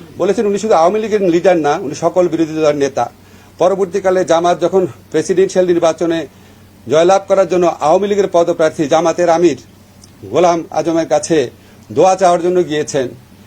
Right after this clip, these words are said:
নাইনটিন নাইনটি সিক্স এর আন্দোলনে জামাতকে নিয়ে অংশ নিয়েছেন। আমরা সর্বশেষ নির্বাচনীয় পত্রপত্রিকায় রিপোর্ট পাচ্ছিলাম যে জামাতকে ইলেকশনে আনার একটা প্রক্রিয়া চলছে। তো তারপরে যখন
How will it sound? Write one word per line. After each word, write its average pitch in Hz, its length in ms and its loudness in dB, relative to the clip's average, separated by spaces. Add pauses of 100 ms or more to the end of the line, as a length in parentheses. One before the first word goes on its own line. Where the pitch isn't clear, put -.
(520)
নাইনটিন 185 360 0
নাইনটি 185 260 0
সিক্স 208 220 -6
এর 202 80 2
আন্দোলনে 185 640 0 (240)
জামাতকে 180 380 0
নিয়ে 175 140 4
অংশ 165 220 0
নিয়েছেন। 151 500 0 (680)
আমরা 185 240 0
সর্বশেষ 214 500 -2
নির্বাচনীয় 202 540 0
পত্রপত্রিকায় 185 560 -2
রিপোর্ট 185 260 -2
পাচ্ছিলাম 160 440 -2 (400)
যে 113 60 -10
জামাতকে 208 460 0
ইলেকশনে 196 380 0
আনার 170 200 0
একটা 165 200 -4
প্রক্রিয়া 175 400 -2
চলছে। 117 380 -8 (960)
তো 123 60 -18
তারপরে 214 600 2
যখন 196 380 0